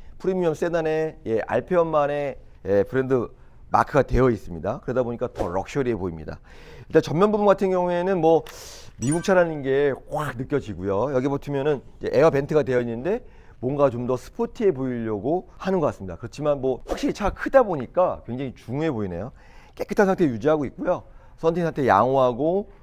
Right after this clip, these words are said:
돌팀이나 흠집 전혀 없습니다. 어, 문 같은 경우에도,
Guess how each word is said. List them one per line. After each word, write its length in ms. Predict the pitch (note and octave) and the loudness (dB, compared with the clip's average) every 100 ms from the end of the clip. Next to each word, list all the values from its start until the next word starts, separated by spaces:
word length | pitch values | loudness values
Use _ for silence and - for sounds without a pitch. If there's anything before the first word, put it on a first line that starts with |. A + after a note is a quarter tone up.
| - | -18
돌팀이나 500 | - C#3 - D#3 D3+ D3 | -4 -4 -2 2 4 4
흠집 680 | G3 - D#3 F#3 - - | 2 -4 -4 -4 -6 -20
전혀 240 | - C3+ B2 | -6 0 0
없습니다. 460 | - A2 G2 F2 - - - - - - | -2 -6 -4 -4 -6 -20 -20 -20 -20 -10
어, 200 | - A#2 | -2 -2
문 300 | A2 F3+ G3 - - | 0 -4 -4 -12 -16
같은 300 | - C#3 F#3 | -8 -6 2
경우에도, 600 | F#3+ F3+ E3+ F#3+ B3+ D4+ | 2 4 4 4 4 2